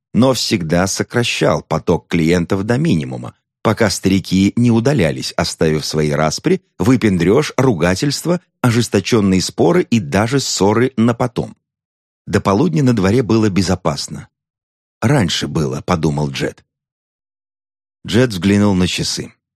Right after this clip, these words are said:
Одиннадцать пятьдесят пять. Кое-кто из местных как раз начал подниматься со скамейки, пока старик и его пушка всё приближались.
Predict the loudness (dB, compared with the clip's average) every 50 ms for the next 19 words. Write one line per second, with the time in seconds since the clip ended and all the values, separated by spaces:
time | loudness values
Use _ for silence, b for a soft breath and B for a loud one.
0 | _ _ -6 -4 -4 -2 0 0 2 2 0 0 -2 -4 -2 -2 -4 -4 -2 -4
1 | -4 -2 -2 -4 -4 -4 -6 -8 -6 -8 -12 -14 -16 _ _ _ _ _ _ _
2 | _ _ _ _ _ _ _ _ _ -2 0 2 2 2 0 0 0 0 2 0
3 | 0 2 2 2 0 -2 -6 -12 -12 -10 -10 -6 -4 -4 -4 -2 -2 0 0 0
4 | 0 -2 -4 -2 -2 -2 0 0 2 2 2 0 0 -2 -6 -6 -6 -6 -4 -2
5 | 0 0 2 2 0 -2 -4 -10 -16 -8 -6 -6 -4 -2 -2 -4 -4 -2 -2 0
6 | 0 0 0 0 0 0 2 0 0 -2 -2 -4 -4 -4 -4 -6 -4 -2 -2 -2
7 | -2 -2 -2 0 0 0 0 0 -2 -4 -4 -8 -14 -16